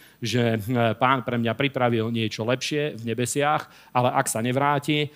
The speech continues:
budem vďačný aj za to, keď aspoň časť z toho bude sa vedieť naplniť, e,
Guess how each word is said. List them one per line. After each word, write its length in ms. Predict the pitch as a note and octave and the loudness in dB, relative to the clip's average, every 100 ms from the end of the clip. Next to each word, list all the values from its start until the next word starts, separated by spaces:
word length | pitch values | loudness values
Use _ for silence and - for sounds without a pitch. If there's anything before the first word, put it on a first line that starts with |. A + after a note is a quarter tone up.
| - | -14
budem 320 | - C3 A#2+ A2+ | -2 2 2 2
vďačný 680 | A#2 C3 - C#3 C3 B2+ C3 | 4 4 4 0 0 0 -2
aj 120 | A2+ | -2
za 120 | A2+ B2 | 2 2
to, 320 | C3+ C3 B2+ - | 4 2 0 -4
keď 160 | B2 B2+ | -6 -4
aspoň 320 | B2 - A#2 A2+ | -6 -4 -6 2
časť 280 | C3 B2 - | 2 2 -4
z 100 | - | -4
toho 320 | B2+ B2 B2 | 0 0 0
bude 240 | C3 A#2 | -2 -2
sa 80 | - | -2
vedieť 240 | A2+ A2+ | -4 -4
naplniť, 500 | A2 B2 D3+ C#3+ C#3 | -2 -4 -4 -4 -6
e, 20 | B2+ | -4